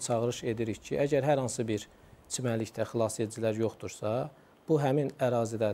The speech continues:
təhlükəsizlik tədbirlərinin görülmədiyini və, e, bu ərazilərdə hər hansı bir bədbəxt hadisə baş verəcəksə,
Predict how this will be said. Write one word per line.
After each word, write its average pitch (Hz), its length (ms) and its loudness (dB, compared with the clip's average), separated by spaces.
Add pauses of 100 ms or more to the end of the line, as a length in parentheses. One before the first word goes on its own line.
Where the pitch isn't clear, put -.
təhlükəsizlik 113 600 -2
tədbirlərinin 107 540 -2
görülmədiyini 117 720 0 (500)
və, 151 220 6
e, 127 320 2 (400)
bu 185 100 4
ərazilərdə 113 760 2
hər 127 200 4
hansı 120 240 -2
bir 117 140 -2 (100)
bədbəxt 113 340 0
hadisə 110 320 0
baş 113 240 -2
verəcəksə, 110 640 0